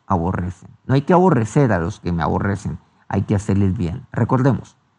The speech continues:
amad a vuestros enemigos primero. Segundo, bendecid a los que os maldicen. Tercero, haced bien a los que os aborrecen.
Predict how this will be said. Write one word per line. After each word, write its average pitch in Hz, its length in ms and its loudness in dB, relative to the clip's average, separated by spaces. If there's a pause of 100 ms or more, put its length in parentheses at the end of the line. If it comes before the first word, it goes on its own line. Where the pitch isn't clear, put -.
(140)
amad 117 480 4
a 98 40 2
vuestros 87 400 -4
enemigos 85 460 -2
primero. 87 420 -4
Segundo, 113 460 2
bendecid 101 460 2
a 151 60 4
los 113 200 0
que - 100 -6
os 90 120 -4
maldicen. 85 480 -4 (420)
Tercero, 110 580 2
haced 98 300 0
bien 120 300 2
a 143 60 2
los 120 220 0
que - 100 -10
os 82 160 -8
aborrecen. 80 520 -6